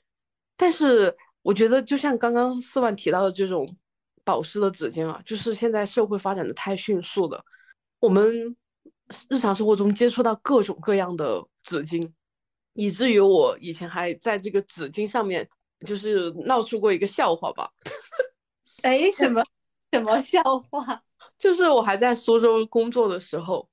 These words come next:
Speaker 1: 就是有一次我们出去吃饭的时候，我当时很着急的情况下，想要一张餐巾纸，就是我想擦一下嘴。然后那个就是比如说我吃了个什么很油的东西，突然那个油就开始在我，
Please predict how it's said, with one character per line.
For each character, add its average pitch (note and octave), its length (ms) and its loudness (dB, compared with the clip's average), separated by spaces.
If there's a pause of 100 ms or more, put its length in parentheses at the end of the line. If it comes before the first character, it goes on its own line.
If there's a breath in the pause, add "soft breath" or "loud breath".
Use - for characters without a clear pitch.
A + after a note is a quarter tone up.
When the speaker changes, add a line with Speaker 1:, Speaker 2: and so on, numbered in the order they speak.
Speaker 1:
就 D4 140 -10
是 D#4+ 120 -4
有 A3 160 2
一 E3+ 60 -4
次 B3 320 -2
我 E3+ 80 -2
们 E3 120 -6
出 F#3+ 100 -16
去 A#3 120 -4
吃 - 240 -8
饭 B3 260 -2
的 F3 80 -6
时 E3 200 -12
候， E3+ 120 -12
我 B2+ 140 -8
当 A#3 180 -6
时 A3+ 120 -14
很 F#3+ 160 -16
着 G#3 180 -4
急 F3+ 180 -12
的 F#3 60 -4
情 F3+ 180 -12
况 F#3+ 140 -10
下， - 180 -10 (480 soft breath)
想 E3 280 -6
要 B3 240 2
一 A3 140 -2
张 G3 300 -6 (360)
餐 A#3+ 200 -2
巾 C4 200 0
纸， - 240 -12 (520)
就 A3+ 160 -2
是 G#3+ 100 0
我 A3 80 2
想 G3+ 160 -6
擦 - 200 -8
一 - 20 -4
下 G#3+ 120 -4
嘴。 F3+ 280 -8 (260)
然 F#3 100 -4
后 G3+ 100 0
那 B3+ 100 -2
个 B3+ 80 -2
就 A#3 120 -6
是 B3+ 80 -2
比 E3+ 120 -8
如 F3+ 60 -2
说 G3 60 -6
我 F#3 60 -4
吃 - 200 -8
了 F#3+ 60 0
个 F#3+ 80 0
什 F#3 140 -10
么 C#3 140 -2
很 F3+ 160 -6
油 B2 160 -2
的 F3 80 -2
东 F3 160 -6
西， E3+ 80 -14
突 - 140 -6
然 G3 60 0
那 G3 60 2
个 G3 60 2
油 D3+ 160 -4
就 F3+ 80 -8
开 F#3+ 100 -8
始 E3 60 -8
在 E3 100 0
我， E3+ 140 0